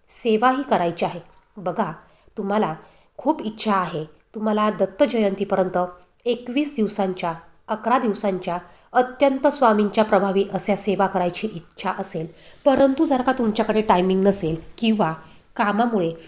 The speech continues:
आपल्याला वेळ मिळत नसेल, तर आपण अगदी पाच मिनिटाच्या देखील या सेवा करू शकतो. पाच मिनिटांची सेवा करून देखील आपण तेवढंच पुण्य हे कमवू शकतो. स्वामी समर्थ महाराज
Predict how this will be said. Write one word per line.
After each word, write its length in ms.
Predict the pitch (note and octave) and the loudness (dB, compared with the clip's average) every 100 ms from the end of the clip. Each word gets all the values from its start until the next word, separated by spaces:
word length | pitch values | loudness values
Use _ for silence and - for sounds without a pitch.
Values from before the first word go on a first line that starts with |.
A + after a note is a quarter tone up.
| - - | -20 -6
आपल्याला 380 | A3+ C4 B3 A#3+ | -2 2 4 4
वेळ 240 | G3+ A#3 | 4 4
मिळत 340 | C4+ A#3 G#3 G#3+ | 4 4 2 0
नसेल, 380 | G#3 F#3+ D#3+ - - - | 0 0 -2 -6 -18 -6
तर 60 | G#3+ | -4
आपण 280 | G#3 G#3 F#3 | -4 -4 -6
अगदी 400 | F3+ G3 E3 - _ _ | -6 -8 -8 -12 _ _
पाच 280 | A3+ B3+ - | -6 -4 -4
मिनिटाच्या 480 | A3 F#3+ F#3 F3+ G3 | -4 -4 -6 -4 -4
देखील 280 | G3 - D#3 - - | -4 -6 -12 -14 -8
या 200 | G#3+ A#3+ | -4 -4
सेवा 340 | B3 F3+ E3 | -4 -4 -4
करू 260 | A#3 F#3+ E3 | -4 -4 -6
शकतो. 380 | E3+ E3 D3+ - _ _ _ _ _ _ - | -8 -14 -18 -20 _ _ _ _ _ _ -6
पाच 320 | B3+ D#4+ - | -2 0 0
मिनिटांची 520 | C4 A#3 A#3+ A3+ A3 | -2 -2 -2 -2 0
सेवा 340 | - G3 F#3 G#3+ | 0 0 0 0
करून 360 | G#3+ F#3+ A3 | 0 -2 0
देखील 320 | A#3 G#3+ E3+ D#3+ - - - | 0 -2 -4 -6 -10 -14 -6
आपण 340 | G#3+ A3+ G3 G3+ - _ - | -4 -2 -2 -4 -14 _ -6
तेवढंच 420 | A#3 A3+ D4 D4+ | -2 0 -2 -2
पुण्य 340 | - G#3+ G3 | -2 -2 -2
हे 140 | F3+ A#3 | -4 -6
कमवू 380 | A3+ F3+ F3 F3 | -6 -4 -4 -6
शकतो. 380 | F3 - D3 C#3+ _ _ _ _ _ _ _ _ _ _ _ _ - | -8 -12 -16 -18 _ _ _ _ _ _ _ _ _ _ _ _ -14
स्वामी 320 | - F#3+ F#3+ | -8 -4 -4
समर्थ 360 | G3+ G3 G3 G#3+ | -2 -4 -4 -4
महाराज 380 | G3 G#3+ E3+ | -4 -4 -4